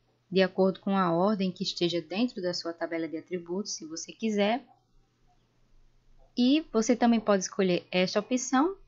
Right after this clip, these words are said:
que é, após criar os vértices a partir dessa coluna da sua tabela de atributos, continuar a partir de outra coluna da sua tabela de atributos. Esse aqui são opções mais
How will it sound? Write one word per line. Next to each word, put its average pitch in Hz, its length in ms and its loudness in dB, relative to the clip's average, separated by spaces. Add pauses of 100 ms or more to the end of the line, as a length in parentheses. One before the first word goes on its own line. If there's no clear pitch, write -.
que 220 180 2
é, 180 300 2 (800)
após 226 380 4
criar 208 240 6
os 196 100 0
vértices 175 480 -2
a 180 80 2
partir 180 460 0
dessa 190 500 2 (500)
coluna 202 440 6
da 233 100 0
sua 208 160 0
tabela 190 400 0
de 180 140 -2
atributos, 226 880 0 (1000)
continuar 226 760 6
a - 140 2
partir 208 580 0 (800)
de 175 260 2
outra 180 760 4 (400)
coluna 185 480 4
da 190 100 -6
sua 190 220 0
tabela 185 260 0
de 180 60 -2
atributos. 190 800 -4 (300)
Esse 208 180 2
aqui 277 200 2
são 277 420 6
opções 202 480 0
mais 185 400 0